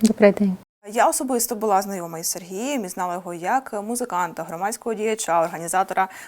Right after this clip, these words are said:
Speaker 2: концертів, фестивалів. Також він був юристом, він закінчив Державний податковий університет. Я вас попрошу поговорити, е, більше про його професійний шлях, ось як він із юриста став військовим.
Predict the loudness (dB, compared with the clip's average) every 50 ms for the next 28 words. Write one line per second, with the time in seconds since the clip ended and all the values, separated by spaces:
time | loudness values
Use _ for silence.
0 | -6 -2 0 2 2 2 2 4 4 4 4 2 -2 -6 -6 -6 -6 -4 -4 -4
1 | -4 -2 -2 -2 4 8 10 10 10 8 6 0 0 -2 -2 -2 -2 -8 -8 -8
2 | -6 -6 -6 -8 -6 -4 -2 -2 0 2 2 4 4 2 2 0 0 -2 -6 -6
3 | -12 -16 -16 -16 -8 -4 -2 -2 0 -2 -2 0 0 -2 -2 -2 -4 -4 -6 -4
4 | -4 -4 0 2 2 2 2 -2 -4 -4 -6 -8 -8 -8 -4 0 0 2 2 2
5 | 0 0 0 -2 -4 -4 -4 -4 -2 -2 -2 -2 -2 -6 -16 -16 -14 -14 -16 -12
6 | -8 0 4 6 6 6 6 2 0 -2 -4 -4 -4 -4 -4 -2 -4 -4 -2 -2
7 | -2 -2 0 -2 -2 -2 -2 0 2 2 2 4 4 4 4 4 4 0 -2 -6
8 | -6 -4 -4 -6 -6 -6 -2 -2 0 0 -2 -2 -2 -4 -2 0 -2 -2 -2 -2
9 | -6 -6 -8 -4 -2 0 0 0 0 -2 -4 -4 -4 -4 -6 -4 0 2 2 2
10 | 2 0 -2 0 0 0 -2 -4 -10 -14 -16 -16 -12 -6 -2 -2 0 0 0 2
11 | 4 6 4 4 2 0 -6 -8 -6 0 2 4 4 4 2 2 0 0 0 0
12 | 0 2 2 2 2 2 -2 -8 -8 -8 -8 -10 -12 -14 -12 -14 -16